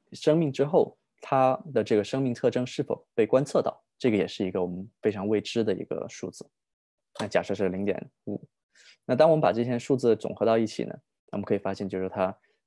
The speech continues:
呃，得出来的结论是大概只有两个是我们可以观测到的这个星体。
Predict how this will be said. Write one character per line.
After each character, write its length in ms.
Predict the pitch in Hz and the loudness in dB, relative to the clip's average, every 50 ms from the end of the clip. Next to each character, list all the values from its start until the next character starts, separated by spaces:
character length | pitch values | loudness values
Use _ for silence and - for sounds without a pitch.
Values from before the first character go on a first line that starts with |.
| - - | -8 -6
呃， 260 | 104 92 87 87 92 - | -4 -4 -4 -6 -10 -2
得 140 | - 98 95 | 0 0 0
出 120 | - - 113 | 2 4 4
来 60 | 104 | 4
的 80 | 95 | 4
结 140 | 92 - 95 | 4 2 -2
论 140 | 95 98 98 | -2 -2 -4
是 80 | - 104 | -8 -8
大 180 | - - 113 98 | -2 0 0 0
概 80 | 101 | 0
只 180 | 95 - - 104 | -2 -2 2 2
有 140 | 95 98 101 | 2 2 2
两 240 | 107 107 107 90 - 101 | 2 2 2 2 0 0
个 260 | - 120 107 - - - _ _ _ _ _ | 2 2 2 2 0 -8 _ _ _ _ _
是 120 | - - | -6 -6
我 60 | 101 | -6
们 80 | 90 98 | -6 -6
可 140 | - - 95 | -2 -2 -2
以 20 | |
观 240 | 95 - 131 135 147 | 2 2 0 0 0
测 140 | - - 143 | -2 -2 2
到 180 | 110 101 87 | 2 2 2
的 180 | - - - - - _ _ _ | 2 -2 -8 -8 -12 _ _ _
这 80 | - - - | -12 -10 -10
个 220 | - - - - - - - _ _ | -10 -12 -14 -14 -16 -20 -20 _ _
星 220 | - - - 202 | -14 -10 -10 -10
体。 220 | 196 - - - | -8 -10 -12 -14